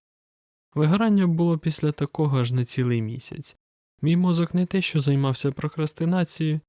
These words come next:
він просто зависав на півгодини, коли погляд був спрямований у вікно. Звідси плавно переходимо до третього пункту.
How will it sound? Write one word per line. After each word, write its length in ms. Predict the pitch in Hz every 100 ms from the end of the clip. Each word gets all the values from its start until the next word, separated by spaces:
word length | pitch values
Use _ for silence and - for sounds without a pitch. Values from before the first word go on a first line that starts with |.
| _ _ -
він 100 | 190
просто 360 | 180 170 - 160
зависав 540 | 156 156 151 - 147
на 160 | 135 131
півгодини, 720 | 135 131 139 143 160 160 156 _ _ _
коли 220 | - 180 180
погляд 400 | 180 165 165 139
був 180 | 139
спрямований 640 | - - 123 127 123 123 123
у 80 | 117
вікно. 440 | 113 - - 139 _ _ _ _ _ _ _ _ _ _ _ _
Звідси 400 | 180 202 226 -
плавно 420 | 135 170 220 226 160
переходимо 680 | 135 127 - 151 160 143
до 160 | 117 113
третього 480 | - 110 - 113 110
пункту. 520 | - 113 - -